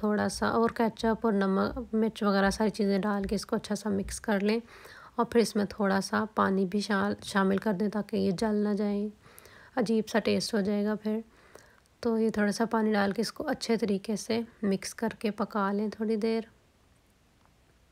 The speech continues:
और फिर इसमें शामिल कर दें शिमला मिर्च और इसको थोड़ी देर पका के दो से तीन मिनट तो फिर इसको साइड में कर दें। ये मज़ेदार सी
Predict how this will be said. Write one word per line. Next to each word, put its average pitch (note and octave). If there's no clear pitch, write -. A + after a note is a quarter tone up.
और B3
फिर A3+
इसमें G#3
शामिल F#3+
कर A3
दें G3+
शिमला G3
मिर्च G#3+
और B3
इसको A3
थोड़ी G#3
देर A3
पका G#3
के G#3+
दो G3+
से G3
तीन G3+
मिनट G#3
तो G#3+
फिर G#3
इसको G#3+
साइड G3
में G#3+
कर A3
दें। F#3+
ये G#3+
मज़ेदार G#3
सी G3